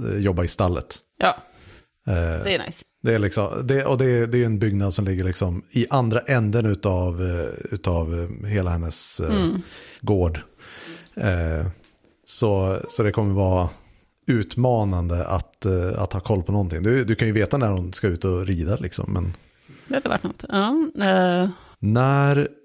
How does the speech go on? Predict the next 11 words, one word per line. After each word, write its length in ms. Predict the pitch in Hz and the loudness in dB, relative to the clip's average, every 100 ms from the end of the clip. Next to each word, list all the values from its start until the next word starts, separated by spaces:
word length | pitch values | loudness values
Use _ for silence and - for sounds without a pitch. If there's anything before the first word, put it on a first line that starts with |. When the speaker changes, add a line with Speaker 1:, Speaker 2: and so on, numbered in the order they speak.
| _ _ _ _ _ | _ _ _ _ _
Speaker 1:
du 320 | 110 113 113 110 | 0 4 4 4
jobbar 360 | 127 98 143 | 2 2 0
din 160 | 165 92 | 0 0
förs-, 440 | 110 - - - - 117 | 0 0 -2 -6 -8 -2
eh, 720 | 107 - - - 113 - - | 0 0 -2 -6 -6 -4 0
när 140 | 127 | 2
du 100 | 151 | 4
är 40 | 147 | 2
där 220 | 92 90 | 2 0
första 420 | - 113 - 98 | -2 -2 0 2
dagen 340 | 113 123 78 | 2 2 -2